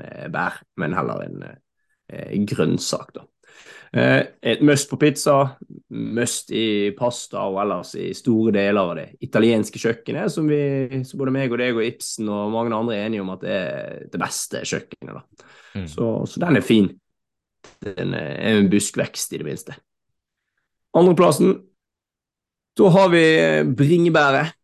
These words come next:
Speaker 1: som, eh, liksom alltid har vært mitt, eh, favorittbær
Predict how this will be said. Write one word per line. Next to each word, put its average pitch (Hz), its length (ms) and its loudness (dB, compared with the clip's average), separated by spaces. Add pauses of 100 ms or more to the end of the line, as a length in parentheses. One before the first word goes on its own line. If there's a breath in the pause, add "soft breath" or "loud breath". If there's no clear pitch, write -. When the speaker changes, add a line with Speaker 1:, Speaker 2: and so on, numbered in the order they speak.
(120)
Speaker 1:
som, 139 380 2
eh, 135 240 0
liksom 139 260 -4
alltid 139 580 -4
har 120 100 -6
vært 131 240 -6
mitt, 120 320 -6
eh, 107 200 -6
favorittbær 120 760 -4